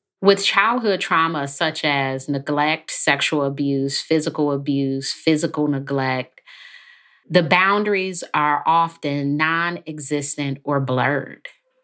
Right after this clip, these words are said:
And within the population of folks who have experienced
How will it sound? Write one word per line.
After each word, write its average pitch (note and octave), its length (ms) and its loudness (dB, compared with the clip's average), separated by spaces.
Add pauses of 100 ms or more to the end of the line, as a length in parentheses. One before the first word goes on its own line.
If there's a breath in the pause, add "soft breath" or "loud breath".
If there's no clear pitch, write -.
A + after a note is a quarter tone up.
(400 loud breath)
And D#3 600 4
within E3+ 460 0
the F#3 60 -4
population D3+ 760 0
of C#3+ 120 -6
folks C#3+ 300 -2
who D3+ 140 0
have C#3+ 200 0
experienced - 1120 0